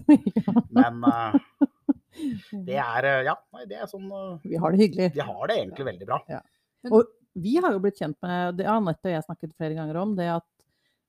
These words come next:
Speaker 1: det fantastiske med Viken, det er jo noe at vi har blitt kjent med flere, eh, politikere. Altså at, mm, vi har blitt kjent med deg, eh,
Speaker 2: Ja.
Speaker 1: deg kjente vi ikke på forhånd, vi har blitt
Speaker 2: Nei.
Speaker 1: kjent med folk fra Østfold.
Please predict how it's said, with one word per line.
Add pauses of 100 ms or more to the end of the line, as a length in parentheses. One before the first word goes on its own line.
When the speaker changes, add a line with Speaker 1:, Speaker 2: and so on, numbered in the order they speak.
(120)
Speaker 1:
det
fantastiske
med
Viken,
det
er
jo
noe
at (420)
vi
har
blitt (200)
kjent
med
flere, (200)
eh,
politikere. (280)
Altså
at, (220)
mm,
vi
har
blitt
kjent
med
deg,
eh,
Speaker 2:
Ja.
Speaker 1:
deg
kjente
vi
ikke
på
forhånd,
vi
har
blitt
Speaker 2:
Nei.
Speaker 1:
kjent
med
folk
fra
Østfold.